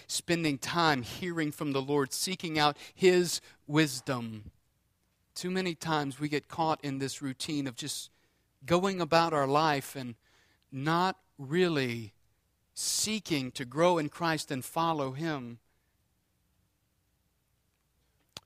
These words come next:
Understand the word of truth instructs us, and the word of truth transforms us.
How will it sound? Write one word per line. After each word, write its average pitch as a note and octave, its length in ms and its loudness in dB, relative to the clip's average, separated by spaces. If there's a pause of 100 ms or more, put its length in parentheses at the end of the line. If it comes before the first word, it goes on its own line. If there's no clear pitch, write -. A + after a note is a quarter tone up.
(240)
Understand D3+ 600 -2
the B2+ 60 -2
word C#3+ 240 0
of E3 120 -10
truth - 640 -8 (380)
instructs D3+ 680 -2
us, - 480 -8 (600)
and F3 340 2
the D#3+ 80 -2
word E3 240 2
of E3 140 -4
truth C#3+ 520 -4 (240)
transforms D#3 920 -2
us. - 540 -10